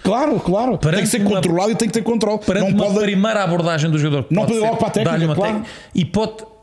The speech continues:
Speaker 2: a forma como o árbitro reage pode desencadear no jogador
Speaker 1: Obviamente, obviamente.
Speaker 2: um outro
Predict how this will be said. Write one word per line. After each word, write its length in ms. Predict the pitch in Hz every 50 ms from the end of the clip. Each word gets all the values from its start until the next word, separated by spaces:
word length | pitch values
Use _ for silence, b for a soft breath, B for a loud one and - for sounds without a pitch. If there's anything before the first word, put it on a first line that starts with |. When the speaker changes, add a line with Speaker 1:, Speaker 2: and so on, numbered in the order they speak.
| _ _ _ -
Speaker 2:
a 100 | 165 143
forma 320 | - - 247 262 269 262
como 180 | - 247 220 208
o 60 | 190 190
árbitro 300 | 175 165 151 - 151 139
reage 400 | 135 143 156 175 190 185 - -
pode 240 | - 196 196 180 139
desencadear 600 | 147 175 180 165 175 180 175 160 170 170 156 147
no 80 | 147 139
jogador 520 | 131 127 139 156 143 151 165 180 - - -
Speaker 1:
Obviamente, 600 | 214 240 214 151 156 - 208 254 226 - - - -
obviamente. 260 | - - 185 214 208
Speaker 2:
um 40 | 175
outro 140 | 180 170 -